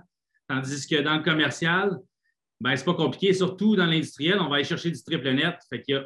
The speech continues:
aucune gestion ou presque aucune gestion. Souvent, un triple net pur qui est bien setupé.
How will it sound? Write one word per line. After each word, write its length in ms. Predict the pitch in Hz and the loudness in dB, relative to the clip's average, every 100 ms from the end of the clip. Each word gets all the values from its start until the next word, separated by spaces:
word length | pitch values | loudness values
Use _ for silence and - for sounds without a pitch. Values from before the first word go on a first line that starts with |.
| - | -4
aucune 480 | 220 208 185 196 185 | 2 4 6 4 2
gestion 640 | 139 139 - 175 175 180 - | 2 -2 -4 -4 -2 -4 -8
ou 120 | 117 | -14
presque 420 | - 175 185 - 220 170 | -4 -2 -2 -2 -6 -2
aucune 360 | 151 175 165 | -2 0 0
gestion. 500 | 135 123 - 165 170 | 0 -4 -4 -2 -2
Souvent, 380 | 170 147 165 175 | -4 -4 0 0
un 80 | 131 | 0
triple 280 | 156 156 151 | -6 -6 -4
net 180 | 147 - | -4 0
pur 300 | 175 180 185 | 2 4 2
qui 240 | 147 139 | -2 -2
est 40 | 135 | -2
bien 260 | 139 165 | -2 -2
setupé. 580 | 165 156 139 143 190 - | -2 -6 -6 -2 -2 -2